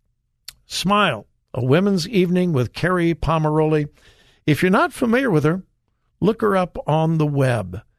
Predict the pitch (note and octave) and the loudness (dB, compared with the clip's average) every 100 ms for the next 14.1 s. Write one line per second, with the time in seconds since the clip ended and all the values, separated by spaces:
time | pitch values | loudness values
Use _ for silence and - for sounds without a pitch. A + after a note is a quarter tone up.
0 | _ _ - G3+ A#3 C4 F3 F3+ F3+ F3+ | _ _ -4 0 0 0 2 2 2 -2
1 | E3+ F#3+ G3+ - D3+ E3 E3+ - D3+ E3+ | 0 0 0 -2 -2 0 -2 -2 0 0
2 | F3 - D3+ D#3+ F3 - D3 E3 - - | 0 -2 0 0 -2 -2 -2 0 -4 -4
3 | D3+ D#3+ D#3+ - D3 D#3 D3+ C#3+ D#3 C#3 | -2 -2 -4 -4 -2 0 -2 -2 -2 0
4 | D3 C#3 B2 A2+ - - A2 F#2+ - - | 0 0 0 -4 -10 -6 -6 -6 -8 -6
5 | B2 A2+ - A#2+ G2+ G#2 C3+ D#3 - C#3 | -6 -6 -6 -4 -4 -4 -2 -2 -2 -4
6 | A2 C3+ C#3 C3+ A2+ D3+ - C#3+ G#2+ C3+ | 0 0 0 -2 -2 -2 -2 -4 -2 -2
7 | A#2+ A#2 B2 - _ _ _ _ _ - | 0 0 -2 -6 _ _ _ _ _ 0
8 | C#3+ C#3+ D3 C#3 C3+ C3+ D3+ C3+ C3 B2 | 2 2 2 2 2 0 -2 0 0 2
9 | B2 C#3+ D#3 A2+ E2+ F#2 - - _ _ | 2 4 2 0 -6 -10 -12 -12 _ _
10 | _ _ _ - C#3 B2 D#3 D3+ C3+ - | _ _ _ -8 -2 0 0 2 0 0
11 | C#3+ C3 C3+ B2 A2+ C#3 C#3+ - C3+ - | 0 0 0 -2 -2 -2 -2 -2 -2 -2
12 | C3+ B2+ A2 B2+ B2+ C3 B2 A#2 A2 A#2 | -4 -4 -2 0 0 0 -2 -4 -6 -4
13 | A#2+ B2 B2+ A#2 A2 A2+ G#2+ - A#2+ A#2 | -4 -4 -6 -4 -4 -6 -6 -4 -2 -2
14 | A2+ | -4